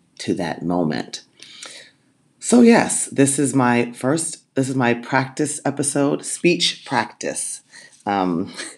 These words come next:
<laughs> in terms of speaking slowly and not in tangents and having clear and concise thoughts. So here's to making that happen. And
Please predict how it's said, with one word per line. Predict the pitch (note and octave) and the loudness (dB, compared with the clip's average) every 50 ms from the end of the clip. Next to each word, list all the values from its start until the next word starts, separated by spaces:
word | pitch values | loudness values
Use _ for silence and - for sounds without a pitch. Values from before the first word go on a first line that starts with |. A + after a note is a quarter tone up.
| _ | _
<laughs> | - - - - - _ - | -20 -20 -20 -20 -14 _ -2
in | A2+ A2 G#2+ | 0 0 0
terms | - - B2 G#2 G#2+ G#2+ F#2+ G#2 | 2 2 2 2 2 0 0 0
of | G#2 G2 F#2 E2 - - _ _ - | 0 0 0 -2 -8 -14 _ _ -8
speaking | - - A#2 A2+ - G#2+ G#2+ | -2 -2 -2 0 0 -2 -2
slowly | - - G#2 A2 A2 A2+ G#2+ G#2+ A2 A2 G2 F#2 | -2 0 2 4 4 4 6 6 6 6 6 4
and | F#2+ F#2+ F#2+ | 2 0 0
not | G2 F#2+ F#2+ - - | 0 -2 -2 -2 -4
in | G2 F#2+ | -6 -6
tangents | F#2 - G2+ F#2 F2+ F2+ F2 F2+ F2 F2 F2 | -6 -4 -4 -2 -2 -2 -2 -2 -4 -4 -6
and | - - E2+ D#2 D#2+ D#2+ - - _ - | -6 -6 -4 -4 -4 -6 -10 -16 _ -8
having | - F#2+ F#2+ F#2+ F#2 F2+ F#2 | -4 -2 0 0 0 -2 -2
clear | - - - F#2+ F#2 F#2 F2 | -6 -4 0 2 2 2 2
and | - - D#2+ - | 0 -4 -8 -8
concise | - - E2+ E2 - - - E2+ E2 D#2+ D#2 - - - - _ - | -8 -8 -8 -6 -6 -6 -6 -4 -4 -4 -4 -6 -10 -14 -14 _ -4
thoughts. | - D#2+ - - - - - - - - _ _ _ _ _ _ | -2 -2 -2 -2 -6 -4 -4 -4 -4 -6 _ _ _ _ _ _
So | - - - G#2+ F#2+ | -8 -2 0 0 0
here's | - - G#2+ A2 A2 A2+ A#2 A2+ - - | 2 4 6 8 8 8 6 2 0 -6
to | - - G#2+ G2+ G2 F#2+ F2+ | -2 2 4 4 4 4 4
making | G#2 G2 F#2+ F#2+ G2+ G#2 G2+ F2+ | 4 2 2 2 0 -2 -2 2
that | G2 F#2 F#2 - - - - | 4 4 4 4 2 -2 -6
happen. | - F#2+ F#2+ F#2 - C#2 B1+ - - - - _ - - - - - _ _ - | -4 -2 -2 -2 -2 -6 -6 -6 -8 -12 -14 _ -20 -20 -20 -20 -20 _ _ -10
And | - F2+ E2+ E2+ F2 F2+ F2+ - | -6 -4 -2 0 -2 -2 -4 -8